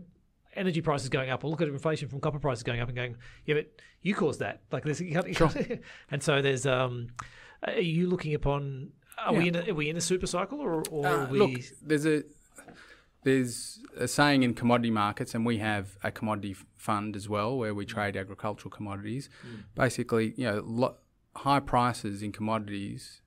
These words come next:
Speaker 2: will be solved by high prices.
Speaker 1: Yes.
Speaker 2: And the same is true of low prices. You know,
Speaker 1: Mm.
Speaker 2: supply demand, particularly in food, so let's start with the area that can react the, the most quickly.
Speaker 1: Yep.
Speaker 2: Um, if the prices are really good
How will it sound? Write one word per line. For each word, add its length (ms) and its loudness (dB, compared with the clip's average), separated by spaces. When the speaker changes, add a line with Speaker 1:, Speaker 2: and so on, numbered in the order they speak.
Speaker 2:
will 100 -6
be 80 -4
solved 320 -4
by 140 -2
high 200 -4
prices. 720 -4
Speaker 1:
Yes. 400 -14
Speaker 2:
And 140 -4
the 60 -4
same 320 0
is 380 -6
true 260 2
of 100 -2
low 180 2
prices. 540 -4
You 100 -2
know, 60 -2
Speaker 1:
Mm. 60 -10
Speaker 2:
supply 380 2
demand, 540 2
particularly 760 4
in 260 4
food, 520 4
so 140 -4
let's 220 2
start 280 2
with 140 -4
the 160 0
area 260 0
that 360 -6
can 120 -4
react 360 -4
the, 200 -6
the 140 -10
most 240 -6
quickly. 480 -6
Speaker 1:
Yep. 180 -4
Speaker 2:
Um, 260 -4
if 240 0
the 100 0
prices 440 2
are 80 2
really 380 4
good 400 0